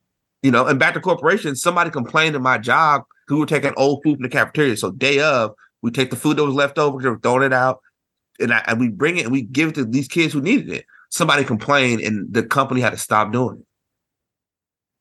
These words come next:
Someone just complained. We was giving away food they was tossing out to kids who needed it, and they were like, "Yeah." It's like they, I mean, the lady, she was, I could tell she didn't wanna have to do it. She was like,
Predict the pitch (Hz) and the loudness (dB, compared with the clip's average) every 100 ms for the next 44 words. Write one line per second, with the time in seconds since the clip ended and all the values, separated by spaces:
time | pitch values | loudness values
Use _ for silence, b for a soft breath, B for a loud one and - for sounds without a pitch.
0 | - 269 277 240 208 190 160 202 170 151 | -4 0 2 2 0 -2 0 0 2 2
1 | 156 117 156 185 170 165 135 - _ - | 2 0 0 0 0 0 0 -8 _ -4
2 | 175 190 170 156 - 147 156 156 147 135 | -2 0 -2 -2 0 -2 0 0 0 0
3 | _ _ - - - 185 151 107 107 - | _ _ -14 -10 -2 0 2 0 -6 -20
4 | _ _ _ _ _ _ _ _ - 156 | _ _ _ _ _ _ _ _ -4 -2
5 | 131 196 156 127 107 135 123 113 107 104 | 0 0 2 0 0 0 2 2 0 0
6 | 113 110 104 85 123 123 147 156 143 170 | -2 -2 -4 -8 -6 -4 -2 -2 -2 -2
7 | 190 202 247 214 165 277 247 170 _ b | 0 2 2 2 0 0 0 -4 _ b
8 | _ - 185 185 - 202 175 160 160 135 | _ -4 -2 -2 -2 0 0 0 2 2
9 | 127 117 120 123 110 98 135 156 160 _ | 2 0 -2 -2 -4 0 2 2 -4 _
10 | _ _ _ _ _ _ _ _ _ _ | _ _ _ _ _ _ _ _ _ _
11 | _ _ _ - - 135 110 98 | _ _ _ -10 -2 0 0 -2